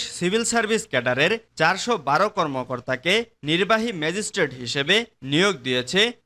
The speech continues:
জনপ্রশাসন মন্ত্রণালয়। সম্প্রতি জনপ্রশাসন মন্ত্রণালয় থেকে এ সংক্রান্ত প্রজ্ঞাপন জারি করা হয়েছে। প্রজ্ঞাপনে জানানো হয়, আগামী ঊনত্রিশে মে ষষ্ঠ উপজেলা পরিষদ নির্বাচনে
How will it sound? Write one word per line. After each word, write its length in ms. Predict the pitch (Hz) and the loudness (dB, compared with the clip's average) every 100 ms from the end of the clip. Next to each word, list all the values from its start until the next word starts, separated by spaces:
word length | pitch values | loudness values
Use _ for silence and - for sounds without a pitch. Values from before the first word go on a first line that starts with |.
| 131 | -2
জনপ্রশাসন 760 | 143 180 208 208 208 214 226 202 | 0 0 -2 -6 -2 -2 -2 -4
মন্ত্রণালয়। 720 | 135 175 151 120 120 127 139 139 _ - | -2 -2 -4 -6 0 2 2 -2 _ -4
সম্প্রতি 580 | 170 165 - 123 165 226 262 _ 135 | 0 0 -4 -2 0 0 -2 _ -2
জনপ্রশাসন 800 | 143 170 208 226 226 233 - 226 143 | 0 0 -2 -4 0 -2 0 -2 0
মন্ত্রণালয় 680 | 135 180 214 214 208 147 | -2 -2 -2 0 2 0
থেকে 300 | 127 127 165 208 240 _ | -4 -4 0 0 -2 _
এ 120 | 170 208 | 0 0
সংক্রান্ত 520 | 226 220 220 226 226 214 - | 0 -2 0 0 0 -2 -2
প্রজ্ঞাপন 540 | 175 143 117 - 185 220 - - | -6 -4 -2 0 0 -2 -12 -4
জারি 280 | 143 175 180 | 0 0 -2
করা 220 | 120 123 | -6 -8
হয়েছে। 420 | 127 131 127 160 156 147 - | -4 -4 -2 2 2 0 -8
প্রজ্ঞাপনে 560 | - 185 226 226 233 226 170 | -2 0 0 0 0 0 0
জানানো 400 | 139 160 151 123 | 0 0 0 -4
হয়, 300 | 143 139 190 240 _ | 0 2 2 -2 _
আগামী 380 | 147 151 202 233 220 | -2 0 0 0 -2
ঊনত্রিশে 640 | 175 196 226 175 139 - | -2 -2 -2 -2 -2 -2
মে 180 | 127 135 208 247 _ | 0 2 2 -2 _
ষষ্ঠ 360 | - 147 151 - 226 - | -4 -2 -2 0 -2 -2
উপজেলা 440 | 170 208 202 220 220 | -6 -2 0 2 0
পরিষদ 480 | 208 214 202 208 127 | 0 -4 -2 -2 -2
নির্বাচনে 640 | 135 185 151 120 127 147 | 0 2 2 0 -2 0